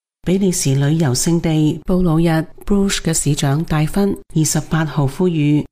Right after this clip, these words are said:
要令中國遊客接受染疫篩檢或強制接種疫苗。同時，台灣亦正在跟進。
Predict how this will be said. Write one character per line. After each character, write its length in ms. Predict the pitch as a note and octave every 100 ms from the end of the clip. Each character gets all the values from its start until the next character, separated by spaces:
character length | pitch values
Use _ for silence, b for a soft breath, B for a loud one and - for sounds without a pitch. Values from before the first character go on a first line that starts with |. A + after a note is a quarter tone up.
| _ _ F#3
要 80 |
令 160 | F3+ E3
中 200 | - G#3
國 200 | G#3 -
遊 200 | E3 C3+
客 220 | C3+ E3+ E3+
接 140 | - F3+
受 160 | -
染 120 | D#3
疫 360 | D3+ D3+ D3+ D#3+
篩 280 | C#3 - F#3+
檢 420 | F3+ C3 E3+ F#3 - -
或 120 | E3+ D3+
強 180 | - D#3
制 280 | - D#3+ E3+
接 160 | -
種 340 | - - E3 E3+
疫 80 |
苗。 480 | D3 C#3+ B2+ B2 B2+ B2+ _ _ -
同 160 | - D3+
時， 300 | D3+ D3+ D3
台 220 | - D3
灣 340 | C#3+ F3+ F#3 F3+
亦 80 |
正 260 | C#3+ E3+ D#3+
在 220 | D#3 C#3+
跟 180 | C#3 F3
進。 400 | F3 D#3+ D#3 D#3